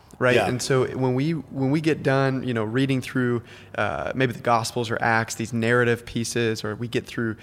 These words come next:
Speaker 1: Paul's epistles, their discourse, a lot of teaching, and, and then you get to James, and it just reads very differently.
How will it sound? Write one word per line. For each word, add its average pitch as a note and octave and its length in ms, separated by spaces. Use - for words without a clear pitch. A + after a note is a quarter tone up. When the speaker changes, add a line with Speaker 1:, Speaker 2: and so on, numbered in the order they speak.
Speaker 1:
Paul's B2 320
epistles, C3+ 680
their G#2 180
discourse, C3 680
a - 40
lot A2 100
of - 100
teaching, A2+ 640
and, G#2 120
and C#3 120
then F#3 140
you F#3+ 80
get E3+ 180
to C#3 80
James, C3 540
and A2+ 100
it - 60
just C3 200
reads A2 520
very C3 340
differently. - 760